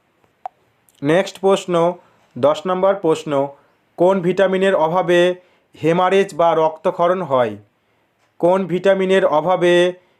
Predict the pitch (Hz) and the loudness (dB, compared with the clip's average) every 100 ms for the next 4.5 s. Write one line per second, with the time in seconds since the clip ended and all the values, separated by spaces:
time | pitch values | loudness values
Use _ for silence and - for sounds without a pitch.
0 | _ - 143 175 180 190 180 151 170 160 | _ -6 -2 0 0 0 0 0 0 0
1 | 151 - 175 170 170 170 135 120 104 104 | -2 -2 -4 0 0 0 -2 -2 -2 -12
2 | _ _ _ _ _ _ _ _ _ _ | _ _ _ _ _ _ _ _ _ _
3 | _ _ _ _ _ _ _ _ _ _ | _ _ _ _ _ _ _ _ _ _
4 | _ _ _ - | _ _ _ -2